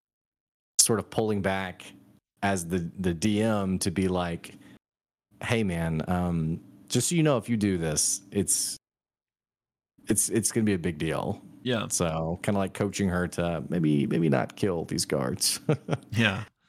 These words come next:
Speaker 1: So not that she necessarily would have, but, um, yeah, Suvi's really floundering a bit.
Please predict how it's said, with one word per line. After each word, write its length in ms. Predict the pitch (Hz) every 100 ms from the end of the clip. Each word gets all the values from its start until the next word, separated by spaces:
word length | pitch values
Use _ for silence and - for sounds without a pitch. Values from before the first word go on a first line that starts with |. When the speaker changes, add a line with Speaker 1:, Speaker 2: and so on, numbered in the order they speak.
| _ -
Speaker 1:
So 200 | 85 85
not 160 | 131
that 80 | 135
she 120 | -
necessarily 300 | 110 101 101 87
would 160 | 92 82
have, 400 | 80 78 71 -
but, 300 | 82 80 92
um, 500 | 82 80 78 92 104 - - _ _ _ _ _ _
yeah, 360 | - 104 98 - -
Suvi's 520 | - - 127 185 90 80
really 680 | 90 139 127 85 80 76 - - - - - - _ _ _ _ _ -
floundering 600 | - - 98 156 113 85
a 60 | 110
bit. 260 | 143 143